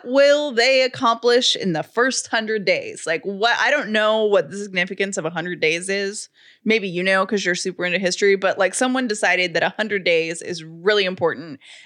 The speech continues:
And then the whole world watches, and that's what all the news is covering. And that's, so whoever the president is, this happens every single term, um, you know, comes up with what's important to them and what they're gonna go in saying, "This is my thing," right?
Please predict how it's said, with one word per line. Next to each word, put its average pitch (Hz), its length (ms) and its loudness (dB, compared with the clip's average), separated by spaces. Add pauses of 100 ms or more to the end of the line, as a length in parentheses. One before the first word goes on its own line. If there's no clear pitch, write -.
And 196 220 0
then 165 480 0 (420)
the 208 120 2
whole 269 280 6
world 247 240 6
watches, 185 420 0
and 165 80 -8
that's 175 180 -4
what 156 100 -2
all 165 80 2
the 156 100 -2
news 277 360 0
is 277 100 -8
covering. 269 380 2
And 214 80 0
that's, 185 280 -2
so 185 260 2 (260)
whoever 320 340 4
the 262 80 4
president 220 400 2
is, 190 140 2
this 190 160 -2
happens 202 340 -2 (100)
every 277 300 0
single 226 300 4
term, 170 400 0 (440)
um, 175 640 0 (420)
you 202 140 2
know, 156 140 2
comes 247 340 0
up 202 180 2
with 185 160 -4
what's 214 300 0
important 214 400 -4
to 202 60 -4
them 185 200 4
and 147 240 -6
what 262 200 2
they're 294 180 4
gonna 254 300 2
go 240 260 6
in 233 340 2
saying, 175 600 0
"This - 180 0
is 277 180 0
my 240 220 2
thing," 165 240 -2
right? 170 240 0